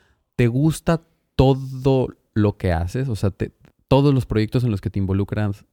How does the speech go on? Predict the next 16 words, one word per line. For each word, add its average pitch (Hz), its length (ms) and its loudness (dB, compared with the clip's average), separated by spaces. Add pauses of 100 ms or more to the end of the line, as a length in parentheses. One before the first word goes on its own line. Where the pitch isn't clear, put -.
te 90 140 0
gustan, 101 640 -4 (100)
musicalmente 98 680 -2
hablando?". 90 480 0 (1000)
Y 120 340 2 (240)
es 127 200 4
bien 139 260 4
curioso 135 520 2
porque 110 580 -2
hay 127 200 2
un 135 80 4
momento 127 400 2
en 123 120 -2
el 101 160 -2
que 98 140 -2
si 95 640 -6